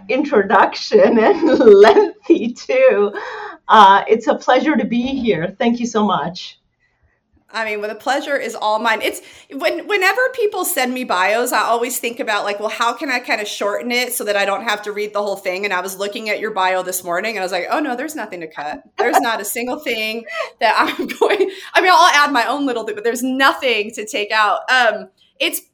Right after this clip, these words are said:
Speaker 2: it's really impressive what you do and what you've been able to accomplish. And, and, you know, just from, uh,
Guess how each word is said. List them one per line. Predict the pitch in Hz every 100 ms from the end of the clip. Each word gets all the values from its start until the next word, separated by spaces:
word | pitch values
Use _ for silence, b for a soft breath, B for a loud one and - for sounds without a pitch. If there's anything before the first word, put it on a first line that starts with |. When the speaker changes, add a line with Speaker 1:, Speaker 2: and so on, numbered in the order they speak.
| _ -
Speaker 2:
it's | 415 415 415 240
really | 233 277 480 605 466 302
impressive | 302 330 - 269 214 202 196 202 _ _ _ _ _ _ _ _
what | 185 190 226 240 269 - _ _ _ 196
you | 220 214 170 _ _
do | 170 269 370 - -
and | 202 202
what | 233 233
you've | 226 233
been | 220
able | 196 196 190
to | 190 226 190 185 180 180 B B -
accomplish. | - 220 277 240 - 220
And, | 214 -
and, | 233 233 220 208 - _ _
you | -
know, | 233
just | - 294 294 -
from, | 254 233 233 226 233 240 _ -
uh, | 214 196 175 156